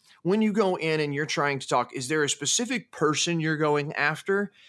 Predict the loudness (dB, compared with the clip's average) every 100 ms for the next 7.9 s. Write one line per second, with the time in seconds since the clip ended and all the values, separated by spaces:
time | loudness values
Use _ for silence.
0 | -14 -2 0 -2 0 2 2 0 2 4
1 | 4 2 -2 -2 -2 -2 0 -2 -2 -2
2 | -4 -4 -2 0 0 -2 0 0 0 -2
3 | -2 -2 0 2 2 0 -2 -2 -2 -2
4 | -6 -2 -2 2 0 0 -2 -2 -2 -2
5 | -2 -2 -4 -4 -4 -4 -4 -6 -4 -4
6 | -4 -6 -4 -2 -2 -2 -4 -4 -4 -2
7 | -2 -2 -4 -4 -6 -4 -4 -6